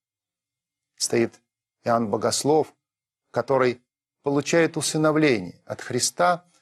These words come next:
чтобы он был хранителем чистоты Божьей Матери. И Матерь Божья со креста слышит из уст своего возлюбленного сына удивительные слова:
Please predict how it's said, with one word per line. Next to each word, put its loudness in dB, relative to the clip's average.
чтобы 0
он 2
был 6
хранителем 0
чистоты -4
Божьей 0
Матери. -4
И 2
Матерь 2
Божья 2
со 0
креста 2
слышит -2
из -2
уст 0
своего 2
возлюбленного 2
сына 2
удивительные 2
слова: 0